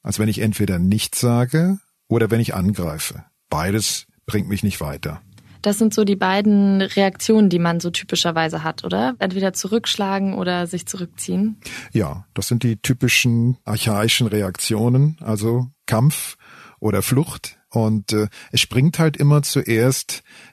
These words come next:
Speaker 1: der älteste Teil unseres Gehirns, das Reptiliengehirn, an. Säbelzahntiger taucht auf. Ich muss blitzschnell entscheiden, kämpfe ich oder fliehe ich? Vielleicht noch totstellen, vielleicht noch verharren, aber andere Möglichkeiten gibt's erstmal nicht.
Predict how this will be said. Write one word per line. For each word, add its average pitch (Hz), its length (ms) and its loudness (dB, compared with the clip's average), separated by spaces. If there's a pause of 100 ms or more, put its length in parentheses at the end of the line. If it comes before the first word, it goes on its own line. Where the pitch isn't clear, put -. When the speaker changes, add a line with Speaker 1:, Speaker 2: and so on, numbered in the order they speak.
Speaker 1:
der - 120 0
älteste 120 500 0
Teil 113 280 2
unseres 110 340 0
Gehirns, 107 800 0
das - 480 -4
Reptiliengehirn, 104 1000 0
an. 101 320 2 (160)
Säbelzahntiger 117 1300 2 (160)
taucht - 300 -2
auf. 120 480 0 (520)
Ich 104 120 -4
muss 120 180 0
blitzschnell 113 600 0
entscheiden, 101 800 2 (160)
kämpfe 147 340 4
ich - 420 0 (420)
oder 95 140 0
fliehe 92 320 0
ich? 90 340 -4 (300)
Vielleicht 143 240 2
noch - 140 -2
totstellen, 120 560 0
vielleicht 101 300 -4
noch 104 100 -2
verharren, 95 500 0 (300)
aber 104 280 -2
andere 107 360 0
Möglichkeiten 101 720 0
gibt's - 240 -4
erstmal - 320 -6
nicht. - 260 -10